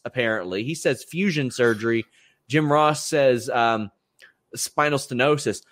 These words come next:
I'm hoping it was, like, minimally invasive. He was okay enough to be taking some pictures and all that, but they said that Chuck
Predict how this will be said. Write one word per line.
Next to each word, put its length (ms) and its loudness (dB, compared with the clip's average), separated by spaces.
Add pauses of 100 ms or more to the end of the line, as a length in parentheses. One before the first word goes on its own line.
(160)
I'm 120 0
hoping 520 2
it 180 0
was, 160 2
like, 160 2
minimally 540 0
invasive. 520 2
He 140 -2
was 220 -2 (340)
okay 300 2
enough 180 2
to 80 -14
be 120 2
taking 340 0
some 120 -12
pictures 500 -4
and 80 -2
all 140 2
that, 180 2
but 80 -10
they 80 0
said 200 -2
that 140 -12
Chuck 360 0